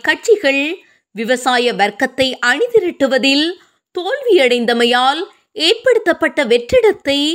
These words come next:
மக்கள் விடுதலை முன்னணி பயன்படுத்தி கொண்டது. மக்கள் விடுதலை முன்னணியில் பார்வையில் இலங்கையில் மூன்று பிரிவினரிடம் புரட்சிக்கான உள்ளாற்றல் இருந்தது. அவை: ஒன்று, நகர தொழிலாளி வர்க்கம்;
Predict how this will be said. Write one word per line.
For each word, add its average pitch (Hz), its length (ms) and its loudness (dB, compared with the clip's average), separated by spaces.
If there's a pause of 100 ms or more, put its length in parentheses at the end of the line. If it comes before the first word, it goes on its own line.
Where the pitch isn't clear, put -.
(400)
மக்கள் 226 480 -2
விடுதலை 226 460 2
முன்னணி 233 500 -2 (240)
பயன்படுத்தி 330 680 0
கொண்டது. 240 480 2 (680)
மக்கள் 233 460 -2
விடுதலை 226 460 0
முன்னணியில் 226 720 -2 (440)
பார்வையில் 311 720 -2 (320)
இலங்கையில் 240 560 0
மூன்று 339 420 0
பிரிவினரிடம் 262 720 0 (440)
புரட்சிக்கான 349 640 -2 (120)
உள்ளாற்றல் 294 680 0
இருந்தது. 220 480 0 (420)
அவை: 233 280 -6 (360)
ஒன்று, 240 440 -2 (560)
நகர 262 300 0 (120)
தொழிலாளி 339 640 0
வர்க்கம்; 254 500 -2